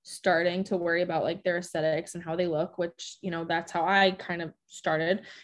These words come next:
you know, during my whole abusive situation and stuff. I used to go to the gym, like, not consistently, but I was going 'cause I wanted a bigger butt, right? But I was doing it all wrong. And I didn't have, like,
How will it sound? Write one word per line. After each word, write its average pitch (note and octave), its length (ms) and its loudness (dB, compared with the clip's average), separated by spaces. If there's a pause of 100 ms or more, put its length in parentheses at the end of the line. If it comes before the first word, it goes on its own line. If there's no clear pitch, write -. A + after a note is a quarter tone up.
you F#3 80 -6
know, F3 140 -2
during F3 400 0
my E3+ 340 -4 (140)
whole G3 180 2
abusive F#3 400 0
situation F#3 460 0
and F#3 140 2
stuff. F#3+ 280 2 (120)
I F#3 120 -2
used F#3+ 240 -2
to G3+ 60 -6
go G3 100 0
to F#3 60 0
the F3+ 100 -4
gym, F3 240 -4
like, D#3+ 380 -10 (800)
not A#3+ 200 4
consistently, A3 800 -2 (320)
but G3+ 180 6
I G3 140 4
was G3 180 4
going G3+ 480 2
'cause G3+ 120 -6
I F3+ 80 -2
wanted E3 280 -4
a - 40 -2
bigger - 360 -6
butt, G3+ 320 4
right? E3 320 -2
But G3 100 0
I E3 140 -2
was G3+ 220 -6
doing F#3+ 320 2
it - 220 -8
all D#3+ 200 2
wrong. E3 460 -4
And G3 120 -2
I F#3 80 0
didn't F#3 320 -6
have, E3+ 400 -2
like, - 280 -8